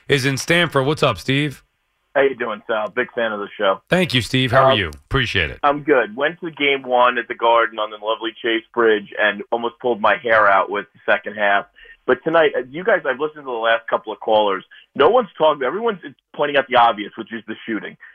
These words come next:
Speaker 2: Clearly what was wrong in game one. But some of the other things that are a big problem, okay? First of all, we got one of them back. With Randall, they have no matchup for Randall.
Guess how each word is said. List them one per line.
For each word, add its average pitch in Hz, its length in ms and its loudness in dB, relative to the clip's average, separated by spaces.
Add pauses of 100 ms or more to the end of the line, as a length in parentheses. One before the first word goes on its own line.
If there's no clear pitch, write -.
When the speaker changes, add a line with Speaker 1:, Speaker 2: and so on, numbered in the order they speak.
(180)
Speaker 2:
Clearly 160 380 4
what 135 260 0
was 123 200 -6
wrong 117 260 2
in 113 80 -10
game 110 260 -6
one. 104 320 -4 (400)
But - 200 0
some 226 160 -4
of 262 60 -12
the 226 80 -6
other 208 120 0
things 175 300 -10
that 143 60 -4
are 127 120 0
a 117 120 -8 (100)
big 147 260 -6
problem, 117 560 0 (100)
okay? 110 400 2 (220)
First 190 240 2
of - 20 -4
all, 160 120 2
we 135 80 -10
got 156 180 0
one 143 160 0
of 123 80 -14
them 123 140 -10
back. 110 280 0
With 110 160 -14
Randall, 147 420 -4
they 139 160 -4
have 180 280 -4
no 180 140 -6
matchup 135 520 -6
for 98 140 -6
Randall. 90 400 -6